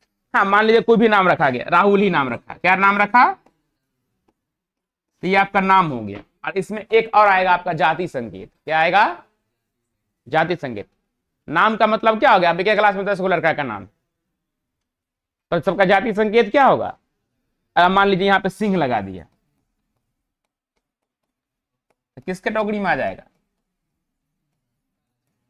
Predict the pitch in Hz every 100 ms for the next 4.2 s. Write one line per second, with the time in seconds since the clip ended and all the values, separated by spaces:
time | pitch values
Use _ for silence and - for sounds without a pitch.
0 | _ _ _ _ _ _ _ _ _ _
1 | 147 208 277 131 - _ _ _ _ _
2 | _ _ _ _ - 190 196 151 85 _
3 | _ _ _ - 156 180 190 208 180 214
4 | -